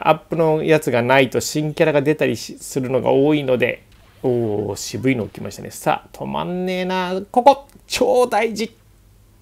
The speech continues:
うわ、黒。はあ、もうこうなるともう道中の神引き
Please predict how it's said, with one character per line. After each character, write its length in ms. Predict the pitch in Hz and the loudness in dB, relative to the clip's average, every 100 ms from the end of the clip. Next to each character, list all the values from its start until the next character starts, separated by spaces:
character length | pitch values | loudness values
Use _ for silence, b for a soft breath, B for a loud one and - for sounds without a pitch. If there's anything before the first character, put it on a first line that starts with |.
| _ _ - - - | _ _ -20 -20 -8
う 60 | |
わ、 480 | 294 285 269 - - - - _ - _ _ _ | -6 -4 -4 -6 -10 -16 -20 _ -20 _ _ _
黒。 280 | - 175 - | -8 -6 -8
は 80 | - - _ _ _ _ _ _ b b b b b b b b b _ _ | -12 -18 _ _ _ _ _ _ b b b b b b b b b _ _
あ、 840 | - 147 131 - - - - - - | -6 -4 -4 -6 -10 -12 -14 -18 -10
も 120 | 127 | -10
う 40 | |
こ 300 | - - 170 | -6 2 4
う 40 | 185 | 4
な 120 | 180 | 2
る 100 | 170 | 0
と 100 | 160 | -2
も 140 | 127 123 | -2 0
う 60 | |
道 240 | 139 165 156 | 6 6 4
中 220 | - 127 | 2 0
の 160 | 113 | 0
神 260 | 101 120 123 | -2 0 0
引 200 | 117 117 | 0 -4
き 180 | - | -8